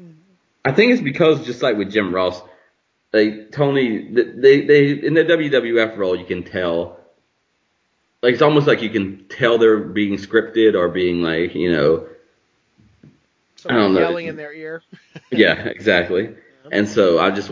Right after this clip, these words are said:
Speaker 1: 'cause Jim Ross, Jim Ross is a fascinating thing. Maybe I'll, I'll see it differently as an adult, but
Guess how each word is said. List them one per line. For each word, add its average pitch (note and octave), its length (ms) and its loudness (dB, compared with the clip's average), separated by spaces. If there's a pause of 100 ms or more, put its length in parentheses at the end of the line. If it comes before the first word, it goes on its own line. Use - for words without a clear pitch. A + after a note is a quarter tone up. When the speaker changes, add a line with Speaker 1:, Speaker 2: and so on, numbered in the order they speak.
(120)
Speaker 1:
'cause A2 180 -4
Jim D#3 160 2
Ross, D3 300 0 (320)
Jim F#3 160 0
Ross A#3 200 -4
is C#3 120 -4
a A2 140 2
fascinating F#2+ 600 -2
thing. F#2+ 180 -6
Maybe C3 280 2
I'll, B2 280 0
I'll G#2 160 -2
see A#2+ 220 -2
it E2+ 100 -4
differently F#2+ 340 -2
as F2+ 120 0
an E2+ 80 -4
adult, D2+ 440 2
but D#2 280 -4